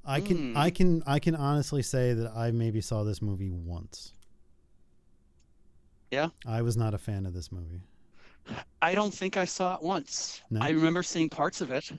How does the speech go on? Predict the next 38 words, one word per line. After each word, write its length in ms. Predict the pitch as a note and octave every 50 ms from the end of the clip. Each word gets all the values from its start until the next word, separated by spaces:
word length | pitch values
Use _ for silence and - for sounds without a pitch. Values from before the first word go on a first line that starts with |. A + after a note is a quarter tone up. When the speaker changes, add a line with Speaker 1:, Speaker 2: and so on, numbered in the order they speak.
| - - A#2+ A2+
Speaker 1:
Okay. 180 | - G#2+ G2+ - - - - - - - - - - - - - - - - - _ _ _ _ _ _ _ _ _ _ _ - - - - - - - - - - - - - _ _ _ -
Speaker 2:
Um, 420 | B2+ B2 B2 A#2+ B2 B2+ B2 A#2+ - - - - _ _ - -
Holiday 440 | - F3+ F3+ F#3+ G3 G3+ G3 F#3
Inn 80 | F#3 F#3
is 140 | F#3+ F#3 -
good. 340 | - F#3 F#3+ G3 G3+ G#3 - - - - _ _ - - - _ _ - _ _ - - _ _ - - _ _ - - - _ _ -
I 40 | D3+
watch 260 | C#3+ E3 D#3+ - -
that 100 | E3+ D#3
every 200 | D#3+ D3+ D#3 D#3
year 280 | D#3 D3+ D3+ D#3 D#3
'cause 200 | - - D#3 C3+ D3+
it 20 |
was 140 | C#3+ C3 -
one 140 | D#3 D3+ D3
of 60 | D3
my 120 | D3+ C#3+
dad's 300 | C3+ - B2+ B2+ C3 -
favorite 260 | - D#3 C3+ B2+ D#3+ D3
movies. 560 | C#3 C#3+ C#3 C3+ C#3 C#3 C3+ - - - - - - B2
Speaker 1:
Okay. 180 | C#3 - D3 D3 C#3+ - - - - - - - - - - - - - - - - - - - - - - - - -
Speaker 2:
Um, 380 | C3+ A#2+ A#2 A2+ - A#2+ A#2 G#2+ - - - - - - - - - - _ _ - -
Gremlins 340 | C#3+ C3+ D3 F3+ G#3 A#3+ A#3+ G#3
is 120 | F3 E3+
a 40 | E3+
Halloween, 380 | D3 D#3+ D#3 D#3+ D#3 D#3 E3 - -
is 100 | D3+ -
a 40 | -
Christmas 340 | - - D#3 - A#2 - -
movie. 240 | C#3+ - - D3+ E3+ - - - - -
Speaker 1:
<laughs> 280 | - - - - - -
Speaker 2:
Gremlins 300 | - C#3 D#3 G#3 B3 -
is 100 | A#3+ -
a 20 | -
good 140 | - D3+ -
Christmas 360 | - C#3 - - D3 - -
movie. 220 | D3+ C#3 C#3 D#3 G3
Speaker 1:
Okay, 320 | F#3+ F#3 - F3+ D3+ B2+